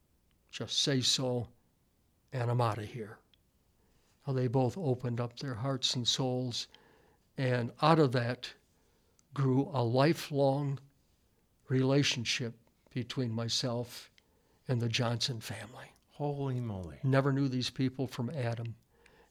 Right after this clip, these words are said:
Speaker 1: To the day, well, Vic Johnson, he died first, and then, um, Dana,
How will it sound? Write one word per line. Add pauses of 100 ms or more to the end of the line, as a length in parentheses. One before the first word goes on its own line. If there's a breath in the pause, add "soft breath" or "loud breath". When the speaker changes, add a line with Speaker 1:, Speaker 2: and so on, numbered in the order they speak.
(220 soft breath)
Speaker 1:
To
the
day, (500 soft breath)
well,
Vic
Johnson,
he
died
first, (800 soft breath)
and
then,
um, (920)
Dana,